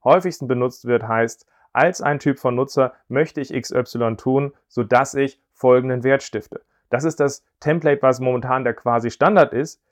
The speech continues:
Allerdings hat sich in einigen Umgebungen das so herausgestellt, dass die Leute sich nur noch auf dieses Template konzentrieren, an der Stelle zu sagen, "Formuliere ich User Stories richtig?",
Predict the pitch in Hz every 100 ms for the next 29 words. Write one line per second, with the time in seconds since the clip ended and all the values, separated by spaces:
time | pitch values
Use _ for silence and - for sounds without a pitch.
0 | _ _ - 127 127 143 - 147 147 139
1 | - _ _ _ _ 123 120 143 143 127
2 | 131 131 127 117 120 185 180 131 123 -
3 | 117 - 120 131 - 117 123 120 117 117
4 | 110 _ _ 123 131 160 151 135 - 123
5 | 160 208 - 147 135 135 - 160 208 170
6 | 135 123 - 117 - 113 - 113 107 107
7 | 110 - 107 110 110 110 _ _ 131 127
8 | 127 123 196 220 156 123 - 120 117 113
9 | 117 110 113 - - 117 113 - 160